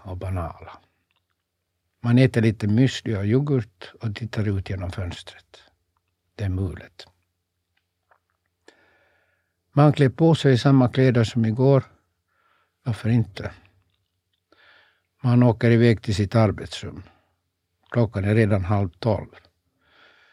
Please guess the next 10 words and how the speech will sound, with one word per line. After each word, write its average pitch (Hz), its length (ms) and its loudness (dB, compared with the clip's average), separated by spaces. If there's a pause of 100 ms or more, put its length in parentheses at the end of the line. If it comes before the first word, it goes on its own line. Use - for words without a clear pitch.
(720)
Varför 160 260 0
kan 147 160 4
man 131 160 6
inte 131 220 2
vara 117 200 4
pigg 131 320 0
och 98 160 -6
kreativ 95 760 -2
på 95 100 -12
förmiddagarna, 87 840 -8